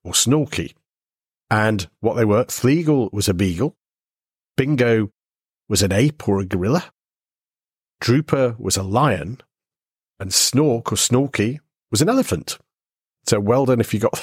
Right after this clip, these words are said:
<laughs> those. There's a bonus point if you got the types of animal right as well.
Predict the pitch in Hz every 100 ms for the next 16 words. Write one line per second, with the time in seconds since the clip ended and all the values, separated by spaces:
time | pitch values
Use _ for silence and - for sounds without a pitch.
0 | - 131 - - - - 104 101 - 117
1 | 117 - 110 104 90 95 98 95 - 92
2 | 90 - - - 180 - 117 92 90 90
3 | 82 78 - 92 90 76